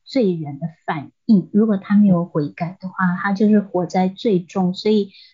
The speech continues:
他容易愤怒，容易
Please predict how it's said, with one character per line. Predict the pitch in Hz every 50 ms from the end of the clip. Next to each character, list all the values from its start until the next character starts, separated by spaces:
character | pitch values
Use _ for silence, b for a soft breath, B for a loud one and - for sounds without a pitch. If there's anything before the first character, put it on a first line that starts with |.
| B B -
他 | - 240 240 240
容 | 233 214 180 170 175 190 202 214
易 | 214 214 - _ _ _
愤 | - 247 202 175 180 185 185 196
怒， | 208 185 175 185 190 180
容 | 196 185 190 196 208 220
易 | 214 202 202